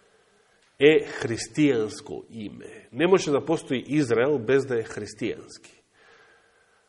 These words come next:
Државата Израел треба да го признае Христа за свој цар,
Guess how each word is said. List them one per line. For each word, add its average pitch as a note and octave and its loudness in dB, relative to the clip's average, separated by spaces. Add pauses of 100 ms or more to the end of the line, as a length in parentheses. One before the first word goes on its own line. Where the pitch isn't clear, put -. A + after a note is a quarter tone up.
(760)
Државата F#3 12
Израел G#3 8
треба F#3 6
да D#3+ 4
го C3+ 0
признае C#3+ 2
Христа F#3 4
за A#2 -4
свој A2 -4
цар, A#2 -2